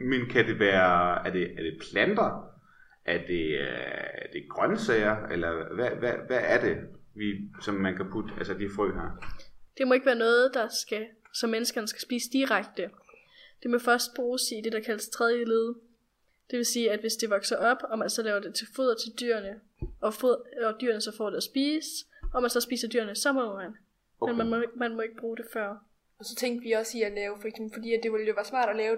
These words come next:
Speaker 3: øh, få et træ til at, øh, vokse op, fordi så kunne de ligesom koge deres vand, og så ville det jo ikke være beskidt mere, fordi det er det, de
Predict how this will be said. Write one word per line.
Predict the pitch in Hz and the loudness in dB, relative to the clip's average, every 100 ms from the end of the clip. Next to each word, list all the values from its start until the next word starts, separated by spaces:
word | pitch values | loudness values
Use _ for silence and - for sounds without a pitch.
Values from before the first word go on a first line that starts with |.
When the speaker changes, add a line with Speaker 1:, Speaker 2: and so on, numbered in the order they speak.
| 226 | 0
Speaker 3:
øh, | 214 196 226 - | -2 -2 -6 -6
få | 233 | -2
et | 226 220 | -2 -2
træ | - 302 - | -2 0 -2
til | 226 | -6
at, | 202 - 220 | -6 -6 -10
øh, | |
vokse | 208 202 226 | -10 -10 -10
op, | 214 - _ | -10 -16 _
fordi | 233 | -8
så | 247 | -6
kunne | 254 220 | -4 -6
de | 220 | -4
ligesom | 233 240 220 | -4 -4 -2
koge | 262 240 | 6 8
deres | 247 220 | 8 4
vand, | 247 254 247 - _ - | 0 -2 -4 -16 _ -14
og | 240 | -2
så | 240 | 0
ville | 214 | 2
det | 208 | 2
jo | 214 | 2
ikke | 226 226 | 2 0
være | 208 196 202 | -2 0 -2
beskidt | 220 277 269 | -6 -6 -4
mere, | 196 196 | -6 -6
fordi | 214 | -6
det | 214 | -4
er | 233 | -4
det, | |
de | 226 | -2